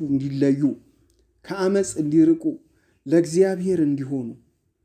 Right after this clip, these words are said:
ለእግዚአብሔር የሚመች ትውልድ እንዲ-፣ እንዲበዛ፣ እንዲበቅል፣ እንዲያፈራ፣ ለእግዚአብሔር ብቻ የሚሆን ሕዝብ እንዲኖር፣ እግዚአብሔር ምድሩት-፣ ምድሪቱንም ሀገሩንም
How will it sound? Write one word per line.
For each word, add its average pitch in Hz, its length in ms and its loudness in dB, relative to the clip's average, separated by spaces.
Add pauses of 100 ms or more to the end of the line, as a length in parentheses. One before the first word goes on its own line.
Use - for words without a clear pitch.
ለእግዚአብሔር 220 680 0
የሚመች 226 680 2 (120)
ትውልድ 196 460 -6 (1080)
እንዲ-፣ 208 420 4 (320)
እንዲበዛ፣ 220 520 0 (180)
እንዲበቅል፣ 214 640 -2
እንዲያፈራ፣ 226 520 -2 (600)
ለእግዚአብሔር 220 880 -2 (200)
ብቻ - 320 2 (120)
የሚሆን 175 580 -4
ሕዝብ 208 320 -4
እንዲኖር፣ 190 420 -6 (1600)
እግዚአብሔር 170 600 2
ምድሩት-፣ 180 640 -2
ምድሪቱንም 202 720 -4
ሀገሩንም 180 600 -2